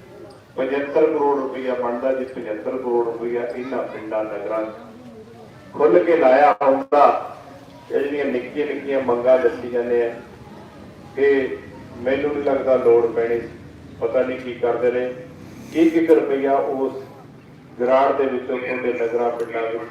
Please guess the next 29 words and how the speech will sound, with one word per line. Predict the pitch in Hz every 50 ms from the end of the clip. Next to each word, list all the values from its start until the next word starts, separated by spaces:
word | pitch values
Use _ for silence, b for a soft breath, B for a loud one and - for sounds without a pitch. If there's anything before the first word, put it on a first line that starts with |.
| -
ਪੂਰੀ | 123 123 123 123 120 120
ਇਮਾਨਦਾਰੀ | 117 113 107 104 104 107 110 110 113 117 117
ਨਾਲ, | 117 120 120 120 120 - - - - - - - - - - - - -
ਚਾਹੇ | 123 113 113 117
ਕੋਈ | 117 117 120 113
ਪਿੰਡ | - 117 117 113 117
ਦੀ | 113 120 120
ਕਮੇਟੀ, | - 117 117 117 113 110 110 113 113 113 113
ਐਮ | 110 110 110 110 110
ਐਲ | 110 110 113
ਏ | 117
ਸਾਹਿਬ, | 110 110 113 110 110 110
ਪੰਚਾਇਤ | 107 104 101 104 - 113 110 110 110 110 107 107
ਚਾਹੇ, | 107 101 98 101 101 101 101 101 - - - - - - - 120
ਜਿੱਥੇ | 123 127 127 135 139 123
ਲੋੜ | 123 120 117 117 120 117 117
ਕੋਈ | - 117 - - - - - - - - - - - - - - _ - - -
ਸਕੂਲ | - - 131 135 139 143 143 147
ਦੀ | 143 135 135 135
ਗੱਲ | 135 135 135 135
ਕਰਨੀ | 131 131 123 123 123 123 123 120 117
ਹੈ, | 113 113 113 - -
ਕੋਈ | 120
ਪੰਚਾਇਤ | 120 - - - - 120 120 123 123 - - -
ਘਰ | 127 - 113 117
ਹੈ, | 120 117 117
ਕੋਈ | 117 - 120 113
ਲਾਇਬ੍ਰੇਰੀ | 107 110 110 117 117 117 120 123 120 120 117 117 117 117 113
ਹੈ, | 110 110 110